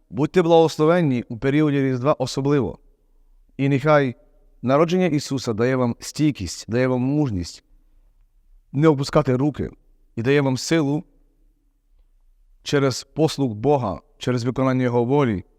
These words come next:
переображати і себе, переображати все довкола. І нехай Ісус народиться і у вас, і у кожній справі,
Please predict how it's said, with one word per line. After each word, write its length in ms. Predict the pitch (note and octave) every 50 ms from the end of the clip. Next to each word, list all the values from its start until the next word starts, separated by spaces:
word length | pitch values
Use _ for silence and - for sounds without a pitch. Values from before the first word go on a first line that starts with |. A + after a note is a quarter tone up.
| _ _ _ _ _ _
переображати 600 | - B2 C3 C3 C3 C3+ C3+ B2+ C#3 C#3 A#2+ C3
і 80 | B2 C3
себе, 560 | - - A#2+ A#2 A#2 C#3 D3 C3 - - - _ _ _ _ _ _ _ _ _ _ _ _ _ _ _
переображати 440 | _ - B2 B2+ A#2+ C3+ C3+ C#3 C3
все 140 | B2 - C3+
довкола. 580 | B2 A#2+ A#2 - - C#3 C#3 B2+ G#2 D2+ - - _ _ _ _ _ _ _ _ _ _ _ _ _
І 80 | A#2
нехай 260 | A#2+ B2+ - C#3+ C3 C3+
Ісус 280 | B2 - D3 C#3 -
народиться 480 | B2+ C3+ C#3 C#3+ C3+ C3 A2+ - B2+ B2
і 100 | - A#2+
у 100 | A#2+ A2+
вас, 400 | B2+ D3 C#3 B2 - - - _ _ _ _ _ _ _ _ _ _ _ _ _ _
і 80 | - B2+
у 100 | C3+ B2
кожній 340 | - D3+ D#3 C#3 C3 C#3+ C3
справі, 600 | - - D3 D3 D#3+ D#3 C3 B2+ C3 C#3 D#3